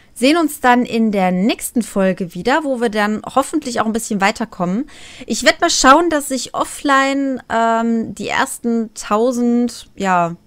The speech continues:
Versuche zusammenzukriegen. Wahrscheinlich brauchen wir aber diese zweitausendfünfhundert Coins, so wie es aussieht, dass ich ein paar von diesen, äh, Giften hier herstelle,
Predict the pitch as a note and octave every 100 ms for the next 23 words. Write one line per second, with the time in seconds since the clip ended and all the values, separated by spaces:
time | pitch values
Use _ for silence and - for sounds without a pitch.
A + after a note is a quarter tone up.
0 | _ _ _ _ _ _ _ _ - G3+
1 | A#3+ C#4+ A#3 G#3 F#3+ A3 D#4 - D4 -
2 | C#4 C4+ C4 G3+ - A3 B3+ C4+ C4+ C4+
3 | - - _ _ - G#3+ A3+ A3+ G3+ F#3+
4 | F3+ F3+ F3+ - F#3 F3+ F#3 D#3+ D#3 -
5 | A#3 F4+ - G#3+ F3 - - F3 F3 C#4
6 | - F3+ E3+ - - E3+ - G#3+ D4+ -
7 | - - - - G3+ G3+ G3+ G#3+ A3 B3+
8 | C4+ A#3 G#3 G#3+ G#3+ G3+ G3 - F#3+ F#3
9 | B3+ - A#3 G#3 F#3+ G#3+ D#4 - D4 C#4
10 | C4+